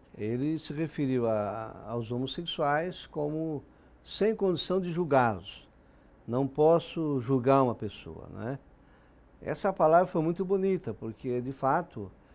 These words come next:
nós temos, eh, que pensar muito bem antes de julgar alguém e de condenar alguém. Então, foi uma atitude bonita da parte dele. E ele condenou o que ele chamou de lobby, quer dizer, a,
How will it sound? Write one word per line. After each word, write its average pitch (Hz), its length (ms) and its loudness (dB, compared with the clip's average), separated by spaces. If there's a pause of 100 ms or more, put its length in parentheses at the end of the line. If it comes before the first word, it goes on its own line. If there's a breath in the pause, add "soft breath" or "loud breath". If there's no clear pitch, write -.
(300 soft breath)
nós 135 280 0
temos, 151 560 -4 (140)
eh, 90 320 -12
que 143 140 -12
pensar 143 480 -4
muito 180 360 -4
bem 139 200 0
antes 147 200 -2
de 170 140 -4
julgar 143 360 2
alguém 117 500 0 (720 soft breath)
e 135 100 -6
de 123 180 -6
condenar 147 920 2
alguém. 101 400 -10 (760)
Então, 113 220 -6
foi 143 160 -2
uma 156 100 2
atitude 147 640 0
bonita 139 580 2
da 107 140 -2
parte 107 320 -6
dele. 101 260 -2 (640 soft breath)
E 190 80 2
ele 208 160 6
condenou 208 560 4
o - 20 2
que 180 80 -4
ele 202 140 0
chamou 170 320 0
de 185 100 0
lobby, 143 460 6
quer 92 80 -14
dizer, 107 180 -2
a, 104 340 -2